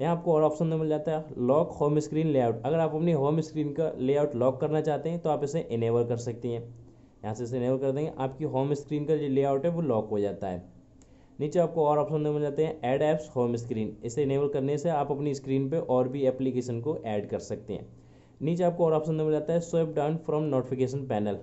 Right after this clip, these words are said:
इसे enable करने से आपको जो notification panel है, उसे आप नीचे के लिए swipe down करके यूज़ कर सकते हैं, customize करके और भी कर सकते हैं। नीचे आपको option मिल जाता है, auto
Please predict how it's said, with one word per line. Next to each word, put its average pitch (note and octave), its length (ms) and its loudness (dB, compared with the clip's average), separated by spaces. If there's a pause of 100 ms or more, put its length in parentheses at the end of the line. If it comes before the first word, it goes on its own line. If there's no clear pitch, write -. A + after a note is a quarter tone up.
(180)
इसे B2 160 -4
enable C3 220 0
करने C3 300 0
से C#3 120 -4
आपको D3 240 -4
जो D3+ 80 0
notification B2+ 540 -2
panel C3 340 0
है, F#3 100 -6
उसे C3 240 -6
आप D3+ 120 -4
नीचे C#3 260 -2
के C3 60 -2
लिए D3 100 -4
swipe C#3 240 -4
down B2 180 0
करके B2 300 -8 (500)
यूज़ A#2+ 260 -4
कर B2 100 0
सकते A#2+ 280 -6
हैं, C#3+ 120 -6
customize A#2+ 480 -4
करके G#2+ 240 -2
और G#2+ 120 2
भी G2 120 -6
कर G2 140 -4
सकते - 320 -12
हैं। F2+ 140 -8 (600)
नीचे C#3 200 0
आपको D#3+ 280 2
option D3 220 2
मिल D#3 200 2
जाता D3+ 200 2
है, - 120 -2
auto C#3+ 300 2